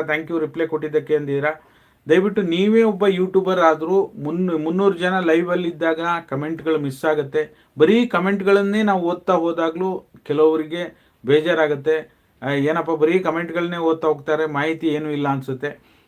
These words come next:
ಹಾಗಾಗಿ ಕೆಲವು ಕಾಮೆಂಟ್‌ಗಳನ್ನು ಓದ್ತಾ ಇರ್ತೀನಿ, ಹಣ ಜಮಾ ಆಗಿದೆ ಅಂತ ಯಾರು ಹಾಕ್ತಾ ಇರ್ತಾರೆ ಅಂತ ಗಮನಿಸ್ತಾ ಇರ್ತೀನಿ. ಧಾರವಾಡ ಶುರು, ಶುರುವಾಗಿದೆ ಅಂತ ಹೇಳಿ ಕಾಮೆಂಟ್ ಬರ್ತಾ ಇದೆ, ನೀವು ನೋಡ್ತಾ ಇರ್ಬೋದು.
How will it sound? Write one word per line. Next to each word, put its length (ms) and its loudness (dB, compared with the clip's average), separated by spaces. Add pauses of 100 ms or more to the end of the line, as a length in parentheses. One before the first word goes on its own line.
(140)
ಹಾಗಾಗಿ 420 0
ಕೆಲವು 300 2
ಕಾಮೆಂಟ್‌ಗಳನ್ನು 640 -2
ಓದ್ತಾ 280 -4
ಇರ್ತೀನಿ, 500 -6 (320)
ಹಣ 180 0
ಜಮಾ 280 4
ಆಗಿದೆ 260 -4
ಅಂತ 160 -6
ಯಾರು 240 2
ಹಾಕ್ತಾ 280 -2
ಇರ್ತಾರೆ 300 -2
ಅಂತ 140 -6
ಗಮನಿಸ್ತಾ 520 -4
ಇರ್ತೀನಿ. 480 -4 (520)
ಧಾರವಾಡ 360 4
ಶುರು, 480 2
ಶುರುವಾಗಿದೆ 640 2
ಅಂತ 180 -8
ಹೇಳಿ 200 -2
ಕಾಮೆಂಟ್ 320 -6
ಬರ್ತಾ 260 -2
ಇದೆ, 220 2
ನೀವು 160 -8
ನೋಡ್ತಾ 320 -6
ಇರ್ಬೋದು. 400 -4